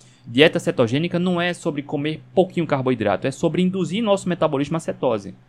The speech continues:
Tem pessoas que reduzem o consumo de carboidratos pra trinta gramas e entram em cetose. Outras vão precisar reduzir pra vinte, outras pra dez. Outras vão tolerar cinquenta, sessenta gramas.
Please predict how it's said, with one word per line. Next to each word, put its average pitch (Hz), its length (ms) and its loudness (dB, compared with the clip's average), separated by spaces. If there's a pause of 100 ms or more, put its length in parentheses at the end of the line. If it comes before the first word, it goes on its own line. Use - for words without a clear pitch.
(540)
Tem 151 120 2
pessoas 156 360 -2
que 165 100 -2
reduzem 156 460 2
o - 20 -8
consumo 147 360 0
de 135 60 -4
carboidratos 135 500 2
pra 139 140 4
trinta 160 320 -2
gramas 143 380 0
e 156 80 -6
entram 156 220 -4
em - 20 -6
cetose. 104 480 -4 (300)
Outras 165 320 4
vão 143 100 0
precisar 143 280 2
reduzir 135 400 2
pra 175 180 0
vinte, 139 400 -4 (320)
outras - 340 0
pra 170 180 0
dez. 143 640 0 (720)
Outras 180 320 4
vão 147 160 2
tolerar 151 380 6
cinquenta, - 480 -4
sessenta 120 360 -8
gramas. 95 480 -10